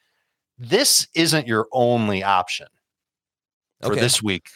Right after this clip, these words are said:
Speaker 1: and moving forward. There's,
Speaker 2: Segue.
Speaker 1: there's another way to go here.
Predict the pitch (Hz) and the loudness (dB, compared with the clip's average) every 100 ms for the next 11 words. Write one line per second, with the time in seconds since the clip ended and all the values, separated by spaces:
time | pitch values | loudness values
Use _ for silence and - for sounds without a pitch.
0 | _ 110 104 98 90 - 90 80 73 117 | _ -6 -4 -2 -4 -6 -6 -4 -4 -2
1 | 143 165 143 135 208 254 214 208 196 165 | 0 0 0 0 0 0 0 0 0 0
2 | 147 123 110 101 82 71 | -2 0 0 0 -4 -14